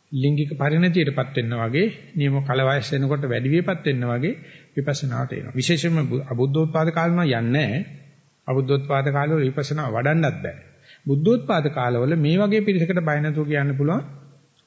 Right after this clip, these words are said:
යන්න තියෙන ඉඩ වැඩි. ඒ නිසා අපි ඒ විශ්වාසය කරගෙන යනවා.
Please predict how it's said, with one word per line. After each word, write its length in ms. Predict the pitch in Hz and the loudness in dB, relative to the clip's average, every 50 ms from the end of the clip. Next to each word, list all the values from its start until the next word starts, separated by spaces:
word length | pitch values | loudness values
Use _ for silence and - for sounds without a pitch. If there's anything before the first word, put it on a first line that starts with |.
| _ - | _ -2
යන්න 280 | 147 135 135 156 175 165 | -2 0 2 2 2 2
තියෙන 200 | 175 175 175 175 | 2 2 4 4
ඉඩ 160 | 156 139 151 | 2 2 2
වැඩි. 280 | 139 139 135 135 135 113 117 170 202 - - - - - - _ - | 2 2 2 2 2 0 0 -2 -4 -6 -10 -20 -20 -20 -18 _ -2
ඒ 100 | 156 156 | 0 2
නිසා 240 | 160 147 156 180 180 | 2 2 0 0 -2
අපි 160 | 165 - - | -2 0 0
ඒ 160 | 139 165 180 | 2 4 4
විශ්වාසය 480 | 190 190 - - 190 185 160 139 175 156 | 4 2 2 2 0 0 2 0 0 0
කරගෙන 320 | 160 160 147 135 139 135 | 2 0 0 0 0 0
යනවා. 320 | 131 127 123 139 151 185 | 0 0 2 2 0 0